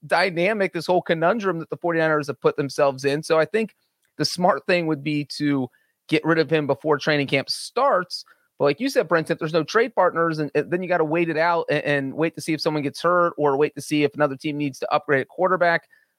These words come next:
Uh, so I think they're gonna hold on to him until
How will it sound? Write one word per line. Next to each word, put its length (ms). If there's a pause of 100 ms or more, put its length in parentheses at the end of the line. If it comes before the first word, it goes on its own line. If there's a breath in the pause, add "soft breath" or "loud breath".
Uh, 260 (800)
so 100
I 120
think 180
they're 100
gonna 300
hold 220
on 180
to 140
him 160
until 840